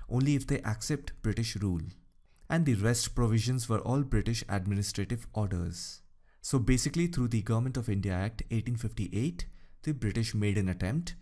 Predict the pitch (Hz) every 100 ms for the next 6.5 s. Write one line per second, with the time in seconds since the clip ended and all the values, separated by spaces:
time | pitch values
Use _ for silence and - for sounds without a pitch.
0 | - - 127 127 117 143 151 95 92 98
1 | - 98 87 82 85 - - - - _
2 | - _ _ - 123 135 170 170 160 143
3 | 110 113 113 127 - 101 87 107 147 -
4 | 117 107 107 104 - - - - - 117
5 | 117 120 131 165 170 139 131 117 113 113
6 | 98 87 101 -